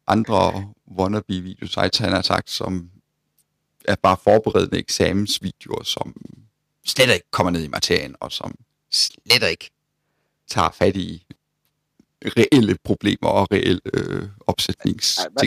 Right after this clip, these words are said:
Speaker 2: man kan
Speaker 1: sager.
Speaker 2: bruge dem, hvis man har cirka ti tusind, nej, halvtreds tusind maskiner, og I T-administratoren er,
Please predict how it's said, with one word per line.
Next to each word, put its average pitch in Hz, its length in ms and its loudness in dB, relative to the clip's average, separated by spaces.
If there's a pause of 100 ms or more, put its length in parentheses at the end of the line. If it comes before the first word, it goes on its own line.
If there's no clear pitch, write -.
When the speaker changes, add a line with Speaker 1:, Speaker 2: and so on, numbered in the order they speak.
Speaker 2:
man 147 80 4
kan 160 100 4
Speaker 1:
sager. - 60 -4
Speaker 2:
bruge 180 180 2
dem, 202 140 -2
hvis 143 220 -2
man 135 120 -2
har 135 220 4
cirka 131 500 0
ti 165 240 -6
tusind, 139 540 -8
nej, 101 200 4
halvtreds 131 400 0
tusind - 380 -6
maskiner, 135 460 -2
og 101 480 4
I 139 120 -6
T-administratoren 98 840 0
er, 80 280 -2